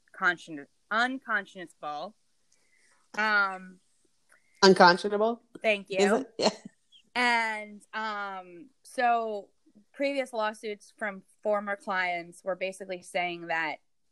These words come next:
Speaker 1: they were supposed to get a certain amount of money and that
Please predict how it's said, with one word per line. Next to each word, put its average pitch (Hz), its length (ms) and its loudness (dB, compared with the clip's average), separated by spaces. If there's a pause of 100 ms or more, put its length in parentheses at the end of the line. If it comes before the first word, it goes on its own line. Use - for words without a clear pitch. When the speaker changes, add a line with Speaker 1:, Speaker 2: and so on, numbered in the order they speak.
(800)
Speaker 1:
they 208 560 0
were 202 140 0
supposed 214 360 -4
to 214 60 -8
get 196 200 0
a 185 60 -12
certain 180 260 -8
amount 180 240 -4
of 180 40 -14
money 175 600 -8
and 185 240 -8
that 170 360 -6